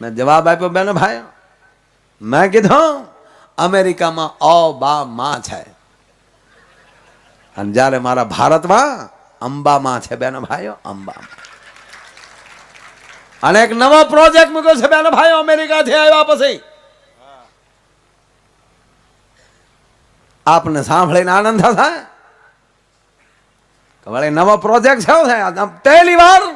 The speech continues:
મોરબીની અંદર હું ડિક્લેર કરું છું, બેન ભાઈઓ.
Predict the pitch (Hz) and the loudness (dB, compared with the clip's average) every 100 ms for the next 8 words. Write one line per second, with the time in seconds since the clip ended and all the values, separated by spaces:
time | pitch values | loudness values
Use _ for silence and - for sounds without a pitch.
0 | - - - - 185 247 294 269 285 269 | -16 -20 -20 -14 -2 0 0 0 -2 0
1 | 254 254 277 269 233 226 233 233 220 208 | 0 2 0 0 -2 -4 0 0 0 -2
2 | 202 185 175 170 151 143 | -4 -6 -8 -8 -10 -12